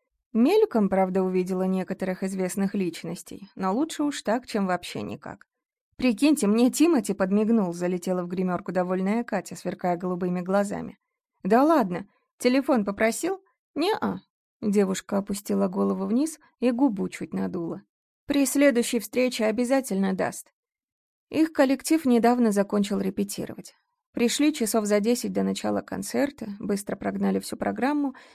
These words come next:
и теперь обустроились в гримёрке. Столько знаменитостей Оля видела лишь в телефоне.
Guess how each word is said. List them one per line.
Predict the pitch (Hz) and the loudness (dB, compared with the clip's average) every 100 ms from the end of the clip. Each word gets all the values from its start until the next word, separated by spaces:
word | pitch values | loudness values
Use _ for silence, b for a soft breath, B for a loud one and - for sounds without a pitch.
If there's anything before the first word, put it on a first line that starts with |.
| B | B
и | |
теперь | 226 262 339 | -4 0 2
обустроились | 285 214 - 233 247 226 214 | 2 -2 0 2 2 0 -2
в | |
гримёрке. | 196 208 208 180 - - - _ _ _ _ - | -2 0 0 -2 -6 -18 -20 _ _ _ _ -16
Столько | - 240 208 202 | 2 4 4 0
знаменитостей | 196 208 226 247 226 202 202 | 2 4 4 2 -2 -2 0
Оля | 214 214 | 2 2
видела | 196 214 202 | 0 0 0
лишь | 202 202 - | 2 0 -2
в | |
телефоне. | - 202 208 - - - | -2 -2 -2 -4 -10 -10